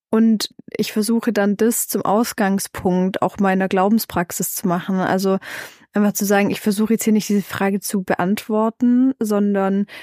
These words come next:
ich nehme das Nichtwissen darüber und auch das, das Aushalten des Nichtzuwissen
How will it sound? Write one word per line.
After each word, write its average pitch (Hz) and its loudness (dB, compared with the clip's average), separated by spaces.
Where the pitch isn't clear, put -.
ich - -6
nehme 214 2
das - -2
Nichtwissen 233 0
darüber 185 0
und 190 -2
auch - -4
das, - -6
das - -6
Aushalten 208 0
des 185 -2
Nichtzuwissen 208 0